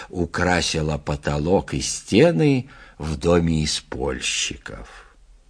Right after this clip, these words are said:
Пол вымыт до того, что местами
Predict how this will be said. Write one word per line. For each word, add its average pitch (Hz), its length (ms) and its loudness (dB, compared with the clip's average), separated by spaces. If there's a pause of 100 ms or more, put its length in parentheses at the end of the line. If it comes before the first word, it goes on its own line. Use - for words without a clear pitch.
(480)
Пол 294 520 8
вымыт 254 1120 4
до 110 240 4
того, 208 360 8
что 196 200 4
местами 190 760 8